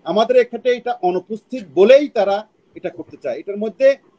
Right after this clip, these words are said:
তারা diplomatic ল্যাঙ্গুয়েজে অনেক কথা বলে। এখন আমরা, আমাদের কর্তা মহলরা বলতে চায় যে তারা এখানে তত্ত্বাবধায়ক সরকারের অধীনে নির্বাচক হোক, এটা চায় না। তারা এইভাবে বলবে কেন? তারা যেটা বলতে চায়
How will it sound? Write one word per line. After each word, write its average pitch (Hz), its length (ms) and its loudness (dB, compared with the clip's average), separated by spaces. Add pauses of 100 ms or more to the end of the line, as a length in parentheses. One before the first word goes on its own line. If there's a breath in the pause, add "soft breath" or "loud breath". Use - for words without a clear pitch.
তারা 214 200 -2
diplomatic 214 680 -8
ল্যাঙ্গুয়েজে 202 440 -2
অনেক 170 240 -4
কথা 160 200 -8
বলে। 113 240 -12 (760)
এখন 220 300 -8
আমরা, 214 480 -4 (360)
আমাদের 220 380 -4
কর্তা 196 360 -4
মহলরা 202 400 -6
বলতে 185 360 -4
চায় 202 360 -2 (480)
যে 175 120 -6
তারা 196 360 -4
এখানে 220 520 -6
তত্ত্বাবধায়ক 208 600 -8 (120)
সরকারের 226 500 -4
অধীনে 220 260 -6
নির্বাচক 196 520 -6 (180)
হোক, 269 260 4 (320)
এটা 226 140 -4
চায় 170 260 -6
না। 120 160 -16 (680)
তারা 240 160 -2
এইভাবে 254 340 0
বলবে 226 320 2
কেন? 156 260 -2 (840)
তারা 226 240 -2
যেটা 262 260 -2
বলতে 196 380 -4
চায় 269 380 -2